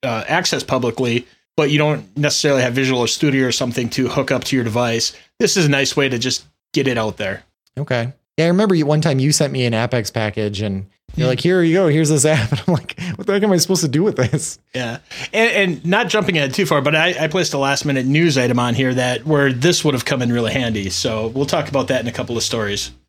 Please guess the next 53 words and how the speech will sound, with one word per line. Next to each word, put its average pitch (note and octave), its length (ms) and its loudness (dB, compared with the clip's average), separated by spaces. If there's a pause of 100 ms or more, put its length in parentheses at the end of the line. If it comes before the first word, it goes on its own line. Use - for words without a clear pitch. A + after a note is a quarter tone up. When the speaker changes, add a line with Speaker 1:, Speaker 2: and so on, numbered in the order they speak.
Speaker 2:
Well, D#3+ 120 4
do D#3+ 80 4
you E3 80 4
wanna, D#3+ 240 0
what, C#3 240 0
do - 20 -6
you C3 60 -2
wanna C3 120 -2
cover C3 200 0
that B2+ 100 0
one B2+ 120 -4
next? F#3 360 -4 (140)
Speaker 1:
Sure. E3 340 0 (100)
Yeah, F3 180 2
let's D3+ 180 2
just B2+ 60 0
Speaker 2:
Okay. A#2+ 80 -2
Speaker 1:
jump E3 180 2
to C3 140 0
it. A#2+ 40 -6
So, F#3 340 2 (280)
um, D3 340 2 (400)
uh, D3+ 240 0 (340)
as, G3 440 2
if F3+ 180 -2
you're F3+ 120 2
not C4 120 2
aware, C3+ 240 4
I'm E3 160 0
a G3+ 60 0
consultant, A#2 600 -2
and D3+ 120 2
I, F3+ 60 2
and F#3 160 0
I A3 60 2
got A#3 160 0
permission B2+ 460 0
to C#3 140 0
talk C3 240 -2
about A#2+ 240 0
this B2 320 0
from A#2+ 360 0
the A#2 80 -2
client D#3+ 280 0
that - 80 -2
I'm A#2+ 80 0
at. A2+ 260 0
Uh, B2 160 0
I'm F3 140 2
at F3 140 2
J D3+ 180 0
J E3+ 160 2
Keller, G2+ 440 -4